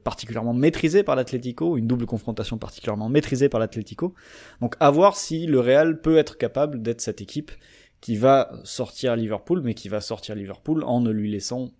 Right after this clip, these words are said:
pas ou peu de chance, ou en tout cas en n'étant pas dominé comme l'avait été l'Atlético l'an passé. Ça rend déjà la, la, la, le, le match, euh, l'affiche intéressante, et peut-être en effet peut-être en, encore plus intéressante que Bayern P S G,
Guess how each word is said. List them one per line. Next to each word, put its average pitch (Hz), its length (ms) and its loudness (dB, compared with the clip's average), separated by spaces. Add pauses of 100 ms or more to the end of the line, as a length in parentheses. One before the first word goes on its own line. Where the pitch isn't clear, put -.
(280)
pas 123 200 0
ou 123 80 -2
peu 127 180 -6
de 107 80 -6
chance, 151 420 -4
ou 110 60 -8
en 107 80 -6
tout 101 140 -16
cas 135 140 0
en 127 120 0
n'étant 104 240 -2
pas 120 140 0
dominé 117 360 2
comme 117 160 -6
l'avait 101 200 -2
été 110 160 -6
l'Atlético 101 440 -6
l'an 110 120 -4
passé. 104 340 -10 (560)
Ça - 160 0
rend 131 200 2
déjà 151 300 6
la, 123 240 8
la, 110 160 2
la, 107 200 -4
le, - 360 -12
le 117 180 -4
match, 127 340 -2
euh, 101 240 -2 (720)
l'affiche 131 500 -2
intéressante, 127 840 -2
et 110 60 -14
peut-être 127 320 -4
en 110 80 -4
effet 107 180 -10
peut-être - 240 -12
en, 117 180 -6
encore 135 320 -2 (140)
plus 170 180 0
intéressante 139 460 0
que 123 80 -2
Bayern 110 320 -2
P 113 120 0
S 110 60 0
G, 139 200 -4